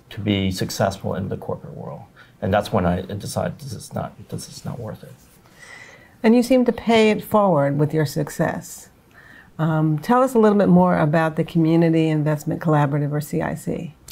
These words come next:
Speaker 1: Well, to me, you know, uh, so as, as you just learned, entrepreneurship came a little later to me. And that's when you realize how precious it is, how powerful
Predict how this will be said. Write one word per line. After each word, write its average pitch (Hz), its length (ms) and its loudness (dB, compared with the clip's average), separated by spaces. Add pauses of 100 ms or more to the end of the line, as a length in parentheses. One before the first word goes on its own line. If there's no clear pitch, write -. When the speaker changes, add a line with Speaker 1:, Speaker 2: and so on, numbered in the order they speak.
(380)
Speaker 1:
Well, 120 140 2
to 131 120 0
me, 156 220 4
you 131 160 2
know, 113 280 2
uh, 101 420 2
so 117 400 2 (100)
as, 107 240 0
as - 400 0
you 107 160 0
just 101 240 -2
learned, 95 500 2 (200)
entrepreneurship 104 720 0
came 92 240 0
a 90 100 0
little 95 180 2
later 95 460 -2 (140)
to - 140 -8
me. 92 340 0 (580)
And 101 440 0
that's 120 220 0
when 110 500 0 (500)
you 117 200 4
realize 104 500 2
how 95 480 0
precious 107 540 -2
it 104 80 -4
is, 87 240 -6
how 101 180 0
powerful 107 560 0